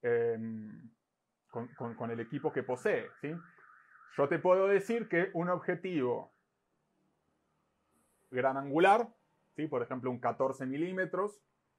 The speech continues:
bueno, para... Pero va, eh, te va a ser útil, pero no para todas las situaciones, ¿sí? Porque arquitectura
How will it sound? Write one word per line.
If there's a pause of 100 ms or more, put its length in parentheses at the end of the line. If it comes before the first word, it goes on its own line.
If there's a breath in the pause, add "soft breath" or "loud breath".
(540)
bueno,
para... (220)
Pero
va, (180)
eh, (640)
te
va
a
ser
útil,
pero
no
para
todas
las
situaciones,
¿sí?
Porque
arquitectura